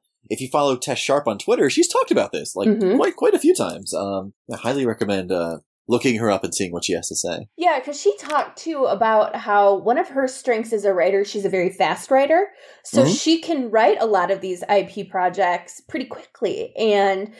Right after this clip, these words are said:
Speaker 2: some are under her name, some are not. But it's like her skill as a writer is in her speed and ability to deliver fast so that she can then put the other time she has into developing her own projects, which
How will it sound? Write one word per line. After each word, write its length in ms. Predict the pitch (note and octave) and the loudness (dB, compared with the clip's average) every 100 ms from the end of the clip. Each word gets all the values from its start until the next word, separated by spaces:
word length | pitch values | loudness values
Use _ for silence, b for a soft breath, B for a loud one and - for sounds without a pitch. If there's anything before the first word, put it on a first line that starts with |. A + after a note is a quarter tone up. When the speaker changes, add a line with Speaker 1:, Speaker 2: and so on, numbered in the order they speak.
| B | B
Speaker 2:
some 240 | - D#4 | 2 4
are 120 | D#4+ C4 | 4 2
under 240 | C4 C4 | 2 2
her 120 | B3+ | 2
name, 300 | A#3 G#3 G#3 | 2 2 0
some 240 | A3 A#3 G#3 | -2 -4 -2
are 140 | G3+ | -2
not. 380 | F3+ D#3+ E3+ - - | -4 -6 -6 -10 0
But 100 | G#3 | 0
it's 180 | G#3 - | 0 2
like 220 | C#4+ - | 2 2
her 180 | - D4+ | -4 -6
skill 400 | D4+ - B3+ A#3 | -6 0 4 6
as 180 | G#3 G#3+ | 4 0
a 60 | |
writer 340 | F#3+ F#3 F#3 G3 | 0 0 0 -2
is 180 | - F#3 | -2 -6
in 120 | G3+ | -6
her 160 | G3 | -6
speed 540 | F3+ - - G3+ F3+ F3+ | -8 -14 -10 -8 -6 -6
and 140 | G3+ | -4
ability 460 | G#3 F#3+ F#3 F3+ F3 F3 | -4 -2 0 0 -2 -8
to 420 | G3 F3 F3+ F3+ b b b - | -6 -4 -4 -6 b b b -2
deliver 380 | G#3+ A3+ G3 | 4 4 4
fast 500 | F#3+ G3 F3+ B3+ F#4+ | 2 0 2 0 -2
so 100 | - D#4+ | -4 -2
that 200 | C4+ - | -2 -2
she 160 | D4 | -10
can 220 | C#4 B3 | -4 -4
then 480 | A3+ A3 G#3 G3+ G3 - _ - | 0 0 0 0 -4 -10 _ 0
put 300 | D4 - - | 0 0 -8
the 160 | A3 - _ _ B3 | -12 -14 _ _ 2
other 260 | C4+ G4 | 4 4
time 320 | - C4+ A3 | 2 -2 -2
she 220 | A3 A#3 G#3+ | -2 -6 -4
has 360 | F#3+ F#3+ F#3+ - | 0 0 0 -4
into 420 | A#3 A#3 B3 A#3+ | -4 -4 -6 -6
developing 540 | G3 F3+ E3+ F3 F#3+ | 0 0 0 -4 -10
her 360 | F#3+ G3 F3+ - | -10 -10 -10 -6
own 500 | F#3 F#3 F3+ F3 G#3 _ _ - | -4 -4 -4 -8 -12 _ _ -2
projects, 580 | E4+ A4+ F#3+ - - | -2 0 -2 -4 -12
which 380 | A3+ A3+ A3+ - | 0 0 0 -10